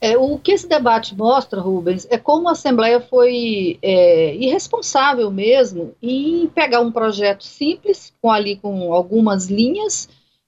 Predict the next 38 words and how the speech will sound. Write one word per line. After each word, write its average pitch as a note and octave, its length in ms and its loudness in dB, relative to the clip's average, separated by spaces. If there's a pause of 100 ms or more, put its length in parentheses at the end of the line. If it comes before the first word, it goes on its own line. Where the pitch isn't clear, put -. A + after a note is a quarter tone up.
(100)
e D#4 60 -2
transformar C#4 640 0
numa B3+ 260 -2
lei C4 460 2 (440)
sem D4 240 -2
ouvir A#3+ 800 0
o G#3+ 120 -8
pessoal A#3 400 0
da A#3 160 0
área G#3+ 260 -2
técnica. - 500 -6
Essa B3+ 220 -4
coisa F#4 240 0
é - 20 -4
tão D#4+ 200 -2
séria G#3+ 600 -2
que C4 380 -4
a C#4+ 60 0
gente, B3+ 260 0
a B3+ 40 2
primeira B3 380 0
fala G#3+ 320 -2
que G3 120 -14
a - 20 -16
gente G3 220 -8
ouviu F#3 320 -2
aí G#3+ 180 0
foi C4 240 2
do A#3+ 140 -6
presidente F#3+ 600 -2
da F#3 120 -2
Organização F3+ 560 -2
das F3 160 -8
Cooperativas A3+ 680 -2
do G#3+ 140 0
Brasil, G3+ 520 0
Luiz G3 380 -2
Alberto. F3+ 580 0